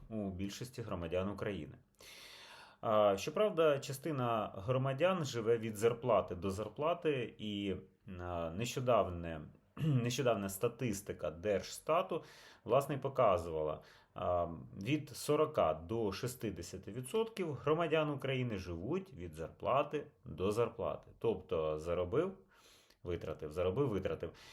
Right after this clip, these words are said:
І це, а, стосується не тільки людей, які живуть на, умовно, п'ятнадцять, двадцять,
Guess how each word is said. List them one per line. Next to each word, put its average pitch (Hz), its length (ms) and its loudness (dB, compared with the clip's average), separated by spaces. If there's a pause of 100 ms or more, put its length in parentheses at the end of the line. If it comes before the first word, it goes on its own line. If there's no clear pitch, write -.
(160)
І 123 160 -2
це, 170 520 4
а, 127 140 4
стосується 151 560 -4
не 160 120 -4
тільки 196 300 -2
людей, 120 280 2
які 107 200 -2
живуть 104 320 -4
на, 98 140 2
умовно, 98 380 0
п'ятнадцять, 98 500 -2
двадцять, 95 400 2